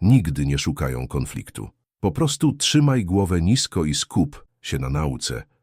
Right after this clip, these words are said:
Jakub przypomniał sobie, gdy zadzwonił dzwonek, sygnalizując koniec otępiającego wykładu z chemii pana Nowaka.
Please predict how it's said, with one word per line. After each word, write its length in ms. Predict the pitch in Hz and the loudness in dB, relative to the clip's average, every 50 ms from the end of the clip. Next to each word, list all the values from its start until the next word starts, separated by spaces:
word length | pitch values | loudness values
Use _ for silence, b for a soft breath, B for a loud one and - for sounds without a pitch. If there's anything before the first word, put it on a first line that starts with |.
| _ _ - | _ _ -4
Jakub 420 | 80 82 85 - - 85 - - | -2 -2 -2 0 -4 -6 -6 -8
przypomniał 560 | - - - 80 71 92 85 78 76 71 71 | -10 -6 -6 -4 -2 0 0 0 0 -2 -2
sobie, 320 | 71 - 82 73 69 71 69 | -2 -2 -4 -2 -2 -4 -4
gdy 200 | 60 65 71 71 | -4 -2 -4 -2
zadzwonił 500 | 69 73 69 67 67 73 71 69 69 69 | -2 -2 -4 -4 -4 -2 -2 -2 -2 -2
dzwonek, 520 | 65 71 71 76 73 67 67 67 71 - B B B B B B | -2 -2 -2 -2 -2 -2 -2 -4 -6 -10 B B B B B B
sygnalizując 800 | - - 101 85 82 92 80 82 78 71 90 90 87 82 - - | -6 -4 -4 0 0 0 0 0 0 0 2 2 2 0 -2 -2
koniec 400 | - - 98 95 90 82 76 - | -2 0 0 2 2 0 0 -2
otępiającego 840 | - 85 - 85 78 73 85 78 78 76 71 - 92 80 82 80 | -6 -4 -2 -2 -2 0 -2 -2 -2 -2 -2 -2 -2 -2 -2 -2
wykładu 460 | 69 78 71 - - 85 85 71 73 | -2 -2 -4 -2 -2 -2 -2 -2 -2
z 100 | 71 - | -4 -4
chemii 340 | - - 87 80 78 76 71 | -4 -2 -2 0 0 0 -2
pana 260 | 71 73 69 67 67 | -2 -2 -4 -4 -2
Nowaka. 520 | 67 69 67 60 62 60 57 - - 62 | -2 -4 -4 -4 -6 -10 -10 -10 -10 -10